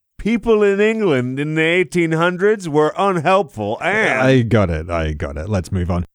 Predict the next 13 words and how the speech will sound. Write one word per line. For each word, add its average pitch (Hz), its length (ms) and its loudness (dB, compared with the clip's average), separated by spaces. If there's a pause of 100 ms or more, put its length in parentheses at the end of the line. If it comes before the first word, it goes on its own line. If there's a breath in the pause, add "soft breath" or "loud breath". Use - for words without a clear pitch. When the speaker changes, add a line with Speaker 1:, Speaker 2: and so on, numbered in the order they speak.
(100)
Speaker 2:
Do - 80 0
you 247 80 4
know 330 80 4
what 320 80 4
a 214 60 4
lamprey 107 580 -2
is? 143 300 -4 (200)
Speaker 1:
Isn't 262 240 -2
that 226 120 4
a 190 80 2
sort 185 320 0
of 127 240 0
sucker-faced 175 880 -2